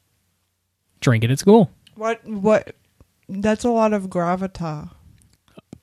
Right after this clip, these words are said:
Speaker 1: Boy. <laughs> Did you feel like it was so necessary to say that, that you still had to, like, have cupcake in your mouth when you said it? Like,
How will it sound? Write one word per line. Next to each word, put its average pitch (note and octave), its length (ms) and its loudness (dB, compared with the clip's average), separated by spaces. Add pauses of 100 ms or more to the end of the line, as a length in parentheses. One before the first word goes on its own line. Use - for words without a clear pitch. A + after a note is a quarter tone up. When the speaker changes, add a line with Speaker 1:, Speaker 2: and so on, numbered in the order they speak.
(640)
Speaker 1:
Boy. A#2+ 440 2 (500)
<laughs> - 540 -16
Did E3+ 120 2
you B3 140 2
feel A#3+ 220 2
like A#3+ 120 2
it A3 100 2
was G3 140 2
so F#3 200 2
necessary F3+ 720 4
to F#3+ 140 2
say F3 200 2
that, F3+ 180 2
that F3 60 4
you E3+ 180 4
still F3+ 280 0
had D#3+ 160 0
to, E3+ 100 2
like, D#3 220 2
have D3 480 0
cupcake F3 400 0
in F#3+ 80 2
your F#3+ 100 2
mouth F#3+ 260 2
when F3 120 2
you D#3+ 80 4
said D#3 260 2
it? F#3+ 120 2
Like, D3+ 360 -6